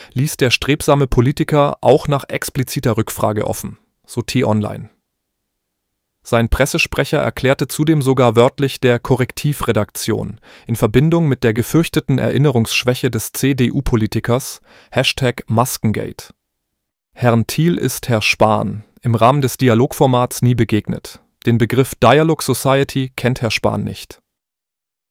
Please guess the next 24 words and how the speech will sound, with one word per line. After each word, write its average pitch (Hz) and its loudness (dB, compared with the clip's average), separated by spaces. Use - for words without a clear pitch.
Die - -6
erste 151 0
Liste 139 0
der 120 2
Schweizer 120 2
Hackerin, 135 0
die 113 -4
Crimus-Liste, 127 2
umfasst 143 0
insgesamt 135 0
einhundertdreizehn 139 2
Namen 135 2
mutmaßlicher 123 0
Teilnehmer. 107 -6
Neben 120 4
Spahn 131 2
finden 139 0
sich 127 -4
laut 117 2
Wired-Angaben 131 2
unter 123 0
anderem 123 2
Elon 143 4
Musk, 120 -2